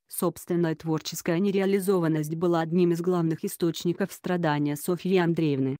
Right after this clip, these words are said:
Можно, конечно, над этим иронизировать,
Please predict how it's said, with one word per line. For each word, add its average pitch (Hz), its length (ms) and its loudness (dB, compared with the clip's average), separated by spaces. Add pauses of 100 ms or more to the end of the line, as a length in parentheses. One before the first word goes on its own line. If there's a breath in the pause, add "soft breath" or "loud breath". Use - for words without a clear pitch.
Можно, 196 520 0 (180)
конечно, 160 680 0 (180)
над 170 240 2
этим 165 280 2
иронизировать, 185 760 0